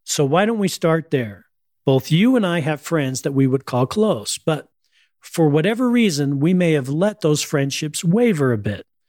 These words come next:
We're too busy with our business or family or just plain tired.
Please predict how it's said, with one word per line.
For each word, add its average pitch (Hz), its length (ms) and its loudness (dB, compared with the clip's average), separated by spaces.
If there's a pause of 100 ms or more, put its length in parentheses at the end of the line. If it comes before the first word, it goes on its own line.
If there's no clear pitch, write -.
(560)
We're 196 120 2
too 202 200 0
busy 196 320 0
with 175 160 -4
our 180 120 0
business 135 600 -4
or 131 120 -2
family 165 580 -2
or 131 100 -4
just 156 300 -4
plain 170 480 -2
tired. 147 560 -8